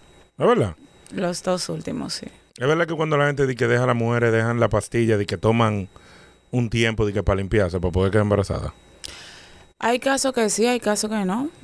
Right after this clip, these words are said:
Speaker 2: En el mío no fue así.
Speaker 1: O sea, una mujer debe tomar la pastilla. Si mi esposa debe tomar la pastilla ahora, quedó preñarme.
Speaker 2: Eso depende.
Speaker 1: ¿O depende del organismo de la
Speaker 2: Depende
Speaker 1: mujer?
Speaker 2: del organismo de ella, porque yo soy muy fértil.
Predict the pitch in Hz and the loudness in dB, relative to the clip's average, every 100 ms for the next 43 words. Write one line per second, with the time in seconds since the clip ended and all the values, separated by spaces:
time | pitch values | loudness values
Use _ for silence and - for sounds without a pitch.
0 | - - 196 190 190 190 208 208 185 180 | -14 -6 -2 -2 0 0 0 -2 -2 -2
1 | 240 277 - - - - - _ 131 131 | -2 -4 -8 -20 -20 -20 -20 _ 0 2
2 | 135 143 143 139 135 135 135 123 117 139 | 2 0 2 2 2 2 2 0 0 2
3 | 120 123 110 143 147 143 139 127 131 120 | 2 2 0 0 0 2 2 0 -2 -2
4 | 120 127 123 127 107 107 110 110 104 95 | -2 0 2 2 2 2 2 0 0 -2
5 | 78 - _ - - _ _ _ - - | -4 -8 _ -20 -20 _ _ _ -16 -4
6 | 226 233 240 269 277 226 160 123 113 127 | 0 0 0 0 0 -2 0 2 2 0
7 | 131 123 117 110 107 104 - - 214 214 | 2 2 2 0 0 0 -2 -2 -2 -2
8 | 214 202 196 175 160 165 - 170 175 175 | -4 -4 -4 -4 -4 -6 -6 -4 -2 -2
9 | 190 185 180 - - - - | -4 -6 -8 -8 -12 -12 -16